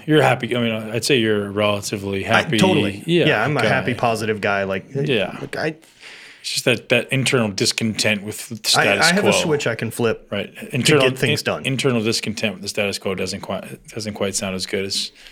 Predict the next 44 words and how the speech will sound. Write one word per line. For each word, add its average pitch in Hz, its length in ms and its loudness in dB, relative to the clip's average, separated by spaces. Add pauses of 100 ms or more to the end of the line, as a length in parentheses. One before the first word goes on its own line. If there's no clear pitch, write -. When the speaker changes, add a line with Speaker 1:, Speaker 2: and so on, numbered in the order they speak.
(380)
Speaker 1:
oh, - 60 2
Speaker 2:
Right. 135 160 6
Speaker 1:
it - 20 4
doesn't 131 160 6
look 135 80 8
Speaker 2:
Yeah, - 60 6
Speaker 1:
as 156 80 4
Speaker 2:
it 156 40 0
Speaker 1:
good 147 140 4
on 101 60 6
Speaker 2:
just, 104 100 0
Speaker 1:
a 190 40 2
Speaker 2:
it - 20 4
Speaker 1:
shirt, 156 80 2
Speaker 2:
doesn't 185 200 2
Speaker 1:
right? 139 100 2
Speaker 2:
look 147 100 0
great. 117 260 -2 (400)
You 220 60 2
know, 196 100 4
but 180 120 0
that's, 196 220 0 (140)
you 190 140 2
know, 175 160 2
but 160 180 0
it 165 100 0
all 180 160 0
plays 160 300 0
into, 135 640 0 (920)
well, - 80 -16
fuck, - 320 -6
man, 98 160 0
I 101 80 2
don't, 110 200 -2
I 127 120 2
don't 135 180 0
wanna 131 280 2
go 92 500 -2 (600)
and 110 120 -2
edit 101 240 0
these 98 220 -4
photos. 90 420 -2
I'm - 80 -10
tired. - 540 -8